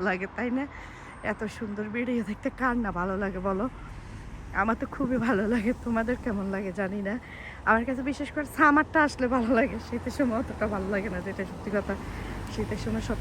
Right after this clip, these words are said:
কিছু কেমন কেমন জানি বন্ধ বন্ধ হয়ে থাকে, তাই সামারটা আসলে একটু ভালো লাগে। তো আমি আসছি এক পথ দিয়ে, এখন যাবো আরেক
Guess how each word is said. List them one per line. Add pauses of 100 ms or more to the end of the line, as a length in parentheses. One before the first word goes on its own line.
কিছু
কেমন (100)
কেমন
জানি (640)
বন্ধ (120)
বন্ধ (140)
হয়ে
থাকে, (1900)
তাই (100)
সামারটা
আসলে
একটু (120)
ভালো (100)
লাগে। (1200)
তো (280)
আমি (120)
আসছি (120)
এক
পথ
দিয়ে,
এখন
যাবো (100)
আরেক